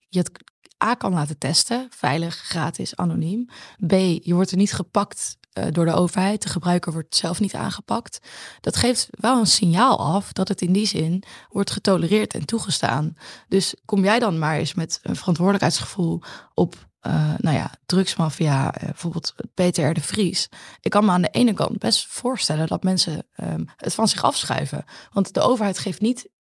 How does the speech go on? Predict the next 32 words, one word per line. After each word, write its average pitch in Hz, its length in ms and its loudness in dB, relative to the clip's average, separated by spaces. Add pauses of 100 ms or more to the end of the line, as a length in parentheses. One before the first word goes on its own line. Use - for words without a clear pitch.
(160)
een 190 160 0
signaal 180 540 0
af - 360 -6
waarin 170 240 -2
het 170 100 -2 (160)
dus, 185 280 0 (400)
waarin, 175 260 -2
waarin, 175 340 -2 (380)
ja, - 280 -4
eigenlijk 180 320 -4
zij 196 220 2
worden 180 200 2
beboet 196 420 0
en 175 280 -2
zij 190 200 -4
worden 170 260 -4
verantwoordelijk 196 500 2
gehouden 170 300 0
voor - 120 -10
de 170 100 -4
instandhouding. 170 840 -2 (480)
Ehm, 165 380 -2 (480)
maar 180 140 -6
goed, 185 160 -2
ja, 170 280 0
veel 208 180 2
mensen 180 260 2
spreken 180 320 0
daarom 190 340 4
dus 170 300 -4
ook 165 220 -2
over, 165 440 -2